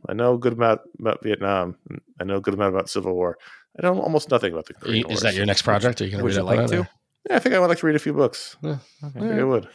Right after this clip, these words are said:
Speaker 3: You know, you have the Harry Truman biography around
Speaker 1: I do,
Speaker 3: there?
Speaker 1: yeah. And he's in the
Speaker 3: That
Speaker 1: movie.
Speaker 3: has a really good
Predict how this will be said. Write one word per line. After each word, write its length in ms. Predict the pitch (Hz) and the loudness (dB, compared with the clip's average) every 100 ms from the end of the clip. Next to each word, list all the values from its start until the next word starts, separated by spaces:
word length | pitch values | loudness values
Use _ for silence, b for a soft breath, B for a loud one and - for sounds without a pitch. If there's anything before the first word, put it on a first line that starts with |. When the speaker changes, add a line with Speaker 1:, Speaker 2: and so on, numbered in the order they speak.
| B | B
Speaker 3:
You 120 | 98 | -10
know, 120 | 107 123 | -2 0
you 140 | 113 | 2
have 140 | 110 | 2
the 100 | 101 | 2
Harry 240 | 95 104 101 | 0 2 0
Truman 340 | - 107 117 | -2 -4 -4
biography 500 | 113 120 127 135 147 | 0 0 0 -4 -4
around 160 | 143 135 | -2 2
Speaker 1:
I 80 | 120 | 2
do, 100 | 98 | 0
Speaker 3:
there? 140 | 85 | -4
Speaker 1:
yeah. 180 | 85 92 | -8 -8
And 120 | 127 120 | -4 -2
he's 140 | 127 | -2
in 80 | 120 | -2
the 60 | 92 | 2
Speaker 3:
That 160 | 135 | 2
Speaker 1:
movie. 60 | 151 | 2
Speaker 3:
has 120 | 143 | 0
a 60 | 131 | -2
really 560 | 113 123 117 117 101 _ _ _ - | -2 -2 0 0 -4 _ _ _ -2
good 540 | 107 107 101 92 95 | 4 6 6 2 -4